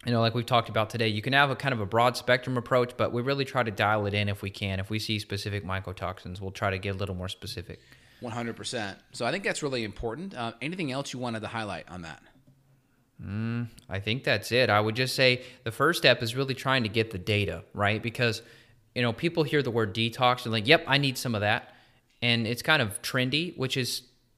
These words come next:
Speaker 1: I guess, good, but also bad because people just jump into detox not knowing why or what they're doing or what they're after. So my recommendation, as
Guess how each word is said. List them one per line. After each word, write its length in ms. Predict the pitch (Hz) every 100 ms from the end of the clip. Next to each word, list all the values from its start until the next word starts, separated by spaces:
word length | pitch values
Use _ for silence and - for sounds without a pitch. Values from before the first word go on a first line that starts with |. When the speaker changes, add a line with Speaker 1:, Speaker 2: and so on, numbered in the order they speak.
| _ _ _ _ _ _
Speaker 1:
I 60 | 117
guess, 260 | 117 127 -
good, 360 | - 113 131
but 120 | 113
also 320 | - 113 - 110
bad 400 | 101 98 131 -
because 280 | 101 113
people 300 | 101 120 110
just 240 | 101 104 -
jump 240 | 110 107
into 160 | 113 101
detox 540 | 92 107 113 113 -
not 160 | 113 -
knowing 300 | 110 104 90
why 280 | 90 101 107
or 80 |
what 240 | 101 107 104
they're 80 | 98
doing 340 | 95 101 107
or 60 | 95
what 220 | 101 98
they're 140 | 90 -
after. 420 | 117 110 - -
So 200 | - 113
my 180 | 113 143
recommendation, 640 | 139 127 117 110 117 117
as 200 | 110 113